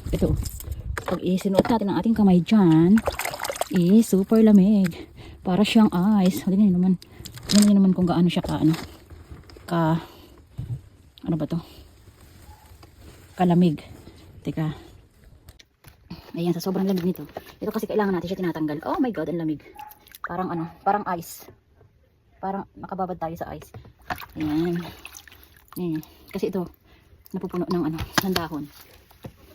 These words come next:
Diyan napupunta yung ano, mga dahon. So, ayan. Kailangan natin siyang i-empty para hindi siya mag-, magta-turn into green ang ating swimming pool.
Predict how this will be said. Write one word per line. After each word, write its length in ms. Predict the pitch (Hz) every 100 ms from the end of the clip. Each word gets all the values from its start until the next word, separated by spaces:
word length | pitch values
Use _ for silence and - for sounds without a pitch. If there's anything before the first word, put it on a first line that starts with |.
| _
Diyan 440 | 175 196 196 190 175 - - - - -
napupunta 400 | 202 196 190 185
yung 120 | 180 151
ano, 160 | 165
mga 300 | 170 165 165
dahon. 140 | 170 156 - _ _ _ - _ _ _ _ - - - _ _ _ _ - _ - -
So, 320 | - 175 175 175
ayan. 280 | 165 170
Kailangan 320 | 170 170 180 175
natin 160 | 180
siyang 160 | 185 170
i-empty 320 | 165 185 -
para 160 | 170 165
hindi 240 | 170 165
siya 320 | - 160 180 - _ _ _ _ _ _ _ -
mag-, 180 | 165 -
magta-turn 360 | 185 175 - 170
into 160 | 170 165
green 320 | 175 170 165 _ _ _ _ _ _ _ _ 170
ang 80 | 165
ating 140 | 170 175
swimming 340 | 185 180 170
pool. 300 | - 202 165